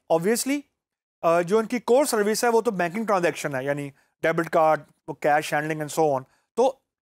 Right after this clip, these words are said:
इनकी जो, जो प्रोसेसिंग की स्पीड है,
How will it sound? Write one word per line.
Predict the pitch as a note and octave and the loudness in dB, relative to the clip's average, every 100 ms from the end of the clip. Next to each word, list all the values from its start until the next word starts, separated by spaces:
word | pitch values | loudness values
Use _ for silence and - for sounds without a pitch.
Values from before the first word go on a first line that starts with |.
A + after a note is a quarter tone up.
| - | -4
इनकी | F3+ F#3 - C4+ C#4+ D4+ - _ _ _ D3 | -2 -2 -2 0 2 0 -6 _ _ _ -18
जो, | C3 G3+ G#3+ A#3 B3 - _ - | -4 2 4 4 2 -2 _ -10
जो | D#3+ G3+ | -2 0
प्रोसेसिंग | G#3 F3+ F#3 F3 B3+ B3+ | 0 0 -2 -2 -4 -4
की | C4 | -4
स्पीड | C4 - - C#4 E4 | -4 -6 0 4 4
है, | F3 A2 | 2 -2